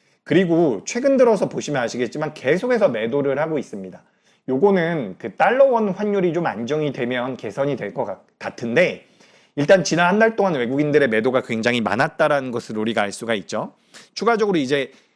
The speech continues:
특징적이었던 부분이 뭐냐면, 오늘 코스닥 굉장히 많이 밀렸거든요. 근데 외국인 투자자들이 오늘 코스닥을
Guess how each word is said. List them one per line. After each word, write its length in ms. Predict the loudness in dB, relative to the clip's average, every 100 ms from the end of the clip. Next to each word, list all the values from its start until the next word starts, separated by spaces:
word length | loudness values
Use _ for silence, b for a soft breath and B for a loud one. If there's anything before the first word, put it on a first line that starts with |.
| b _ -16
특징적이었던 840 | -6 -2 2 2 2 -2 -2 -4
부분이 280 | -2 -4 -4
뭐냐면, 440 | -4 -6 -6 -8 -6
오늘 560 | -4 -2 -2 -2 -6
코스닥 380 | -14 -10 -4 -4 -4
굉장히 380 | -8 -4 -2 -2
많이 240 | -4 -4
밀렸거든요. 640 | -4 -6 -8 -10 -12 -16 -18 b b b b
근데 220 | 0 0
외국인 520 | 2 -4 -2 -2 -4
투자자들이 760 | -4 -2 0 0 0 0 0
오늘 380 | -2 -4 -4 -4
코스닥을 480 | -8 -10 -2 -2 -2